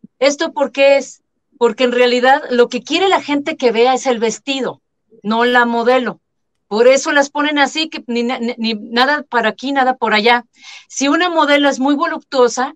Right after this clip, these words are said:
lo menos que vas a ver es el vestido, vas a verle el cuerpo a la mujer.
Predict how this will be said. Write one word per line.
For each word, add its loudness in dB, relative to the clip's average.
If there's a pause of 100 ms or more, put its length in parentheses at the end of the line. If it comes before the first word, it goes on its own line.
(140)
lo 4
menos -2
que -6
vas 0
a 2
ver 4
es -2
el -2
vestido, -4 (260)
vas -4
a 2
verle 2
el -2
cuerpo -2
a 0
la 2
mujer. -4